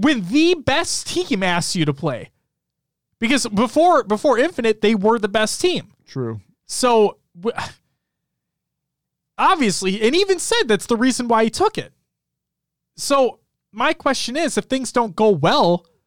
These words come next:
Speaker 1: right away, does he tough it out and stick with them? Or does he s-, just uproot and leave? That's what I wanna know. That's what I wanna know.
Speaker 2: It's a good question. I don't know.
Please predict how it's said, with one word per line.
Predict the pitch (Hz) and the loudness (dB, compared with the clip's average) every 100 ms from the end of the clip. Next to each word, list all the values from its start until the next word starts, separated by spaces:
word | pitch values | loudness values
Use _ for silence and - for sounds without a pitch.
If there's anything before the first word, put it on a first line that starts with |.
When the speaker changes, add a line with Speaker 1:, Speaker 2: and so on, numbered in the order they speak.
| _ _ | _ _
Speaker 1:
right | 165 190 175 | 0 2 2
away, | 156 143 151 165 - - - _ 160 | 2 0 -2 -6 -12 -20 -20 _ -2
does | 214 208 | -2 0
he | 226 | -4
tough | - 220 - | -2 -2 0
it | 165 | -2
out | 190 196 | -2 -4
and | 175 | -6
stick | - 190 151 | -6 -6 -6
with | 160 320 | -6 -2
them? | 359 415 _ _ _ _ _ _ - | -4 -6 _ _ _ _ _ _ -2
Or | 220 | 0
does | 214 220 | 2 0
he | 240 | 0
s-, | 208 - 175 | -4 -6 -4
just | 220 - | -4 -2
uproot | 185 214 - 226 220 | -2 -2 2 0 0
and | 226 | -4
leave? | 370 302 131 - _ _ _ _ _ _ _ _ _ _ - | -4 -6 -10 -18 _ _ _ _ _ _ _ _ _ _ -8
That's | 254 247 | -6 0
what | 196 | 0
I | 156 | 0
wanna | 131 117 | -2 -10
know. | 113 - _ _ _ _ _ _ _ _ _ _ _ _ _ _ _ _ _ _ - | -16 -20 _ _ _ _ _ _ _ _ _ _ _ _ _ _ _ _ _ _ -10
That's | 208 | -4
what | 156 | -4
I | 120 | -4
wanna | 113 - | -8 -16
know. | - - _ _ _ _ _ _ _ | -16 -18 _ _ _ _ _ _ _
Speaker 2:
It's | _ | _
a | - | -14
good | 123 | -14
question. | 143 135 123 123 | -12 -14 -14 -14
I | |
don't | 127 139 | -12 -10
know. | 139 | -12